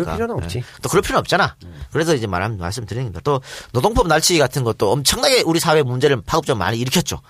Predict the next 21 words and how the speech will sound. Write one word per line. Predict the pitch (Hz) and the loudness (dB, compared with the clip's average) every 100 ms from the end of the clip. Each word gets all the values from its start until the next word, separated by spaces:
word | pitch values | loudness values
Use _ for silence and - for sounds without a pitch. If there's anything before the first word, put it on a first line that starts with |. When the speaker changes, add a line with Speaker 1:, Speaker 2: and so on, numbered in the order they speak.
| - | 0
Speaker 2:
이거는 | 180 175 110 - | 2 2 0 0
재벌이 | 170 190 190 | 2 4 2
강력하게 | - 208 285 - 139 | 0 -4 -2 0 0
요구한 | - 82 | 0 -6
거야. | 85 90 _ _ _ _ - | -10 -16 _ _ _ _ -4
재벌이. | 127 101 82 - | -2 -2 -4 2
또 | 170 175 - - - _ - | 4 4 2 -8 -20 _ -4
당시 | 135 - | 0 2
관료들, | - 147 214 160 - _ - | 2 4 4 2 -2 _ 0
또 | 135 135 104 - | 4 4 2 2
호랑이들. | 202 247 240 156 - - _ - - | 2 4 2 0 -2 -8 _ -10 -8
Speaker 1:
아. | 117 95 - - | -8 -10 -12 -12
Speaker 2:
그놈 | - 190 226 | 0 2 4
호랑이를 | 185 202 220 202 | 4 4 4 2
잡으라고 | 165 202 202 | 2 4 4
들어갔는데 | 135 131 123 - | 4 2 2 0
그놈 | 165 214 | 0 2
호랑이들하고 | 175 190 208 202 175 160 139 | 2 4 4 2 2 2 2
관료들하고 | 113 139 180 151 | 2 4 4 2
이 | 131 | 2
재벌들이 | 151 170 160 139 | 0 0 0 -2